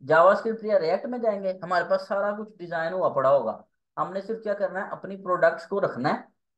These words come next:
और वहां से हमने फिर डेटा फेचिंग की टेक्निक देखनी है कि डेटा फेच हो रहा है, और फिर हम एक ही पेज बनाया होगा और हम उसी को यूज करते जाएंगे।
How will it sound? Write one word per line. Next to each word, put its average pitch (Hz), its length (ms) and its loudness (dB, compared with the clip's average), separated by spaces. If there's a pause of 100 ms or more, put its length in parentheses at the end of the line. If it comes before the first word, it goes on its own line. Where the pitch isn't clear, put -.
(120)
और 156 120 0
वहां 160 240 2
से 196 120 -4
हमने 151 160 -4
फिर 160 140 -12
डेटा 139 300 2 (380)
फेचिंग 151 300 -6
की 151 100 -10
टेक्निक 123 380 -8
देखनी 113 260 -2
है 107 60 -2
कि - 340 -12
डेटा 151 240 6
फेच 160 320 4
हो 180 120 6
रहा 160 120 6
है, - 180 -4 (180)
और 170 180 2
फिर 196 120 2
हम 202 280 0
एक 214 260 4 (160)
ही 226 160 -6
पेज 214 260 -2
बनाया 208 300 2
होगा 208 160 -2
और 214 60 2
हम 190 160 -6
उसी 185 280 -10
को 220 80 0
यूज 160 280 -4
करते 120 280 -10
जाएंगे। 113 280 -8